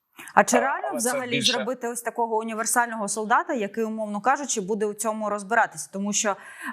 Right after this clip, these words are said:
Speaker 1: навіть, е, ремонтують авто, все, що ви перечислили, це різні спеціалісти, механіки, електронщики,
Speaker 2: Так.
Speaker 1: е, зварювальники, це різні спеціалісти. І, е, чи реально взагалі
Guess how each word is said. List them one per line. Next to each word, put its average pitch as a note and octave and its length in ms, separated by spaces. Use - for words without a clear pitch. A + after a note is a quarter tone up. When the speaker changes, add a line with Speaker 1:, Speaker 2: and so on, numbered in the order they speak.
Speaker 1:
навіть, A3 420
е, G#3 380
ремонтують A3 640
авто, D#4 680
все, A#3 300
що A3+ 160
ви G#3+ 120
перечислили, G#3+ 800
це B3+ 360
різні A3 300
спеціалісти, F3+ 640
механіки, A#3 800
електронщики, A3 1040
Speaker 2:
Так. A3 100
Speaker 1:
е, G#3 320
зварювальники, A3+ 880
це A#3+ 220
різні A#3+ 320
спеціалісти. A#3 920
І, A3 380
е, G#3 540
чи A#3 260
реально C4+ 380
взагалі B3+ 600